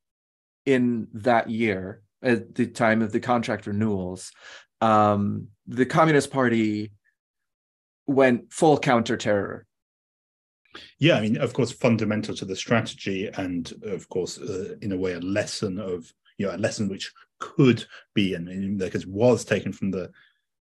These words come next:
Speaker 2: the Allende experience is like, okay, so Allende has this whole problem of the mirror. So on the one hand, he's attacked from, you know, the M I R.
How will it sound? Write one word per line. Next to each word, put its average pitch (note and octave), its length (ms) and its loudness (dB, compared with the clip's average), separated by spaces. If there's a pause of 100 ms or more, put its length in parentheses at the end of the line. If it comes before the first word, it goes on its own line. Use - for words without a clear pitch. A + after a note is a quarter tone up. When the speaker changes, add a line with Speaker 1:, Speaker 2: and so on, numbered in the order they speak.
(120)
Speaker 2:
the B2 120 4
Allende G#2+ 580 6
experience F2 840 -6
is E2+ 200 -8
like, F2 200 -8
okay, - 160 -8
so F#2 160 -8
Allende F#2+ 360 0
has E2 160 -6
this F2 120 -6
whole F2+ 220 -4
problem E2+ 440 -6
of D#2 240 -10
the F2 120 -4
mirror. F2+ 440 -2 (200)
So F#2 360 2
on G2+ 100 -4
the F#2+ 80 -2
one G2 240 0
hand, F#2+ 240 -6
he's F2+ 180 -6
attacked F#2 320 -8
from, A2 300 -10
you A2 140 0
know, F2+ 60 -2
the F#2 80 2
M F#2 100 -2
I F2+ 120 -6
R. F#2 180 -4